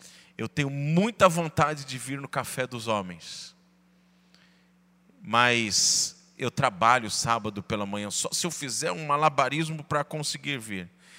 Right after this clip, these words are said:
Eu falei, "Olha, eu prometo pra você que a gente não fala de futebol no Café dos Homens."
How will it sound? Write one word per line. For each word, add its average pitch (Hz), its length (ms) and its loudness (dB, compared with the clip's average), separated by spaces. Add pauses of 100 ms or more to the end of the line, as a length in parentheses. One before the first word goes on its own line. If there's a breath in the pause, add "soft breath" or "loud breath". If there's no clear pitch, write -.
(240 loud breath)
Eu 110 80 -4
falei, 123 260 -2
"Olha, 107 340 0 (320)
eu 117 200 -2
prometo 139 520 0
pra 160 120 0
você 131 480 -4 (680 loud breath)
que 120 100 -4
a 110 40 0
gente 120 300 -6
não 143 120 -2
fala 127 320 -2
de 110 120 -16
futebol 104 480 -6
no 95 80 -10
Café 110 320 -12
dos 104 160 -18
Homens." - 520 -16